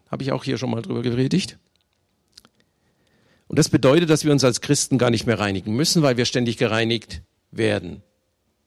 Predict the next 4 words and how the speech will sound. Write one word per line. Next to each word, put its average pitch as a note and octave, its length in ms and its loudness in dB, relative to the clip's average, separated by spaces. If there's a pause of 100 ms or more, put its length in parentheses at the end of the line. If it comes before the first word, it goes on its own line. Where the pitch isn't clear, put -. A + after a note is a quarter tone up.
(1160)
Wieder G3+ 220 -2
so G2+ 220 -6
ein F2 160 -8
Ding. D#2 380 -10